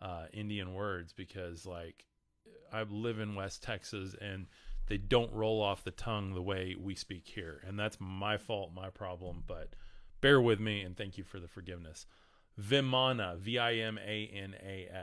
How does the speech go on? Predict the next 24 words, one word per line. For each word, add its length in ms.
S, 240
uh, 80
Vimanas. 840
Um, 640
so 180
they're 100
not 280
mentioned 420
in, 220
like, 340
the 100
surviving 840
Rig 160
Veda 500
text. 400
Kinda 220
like 180
we 120
have 100
a 60
surviving 880
biblical 420
canon 460
now. 300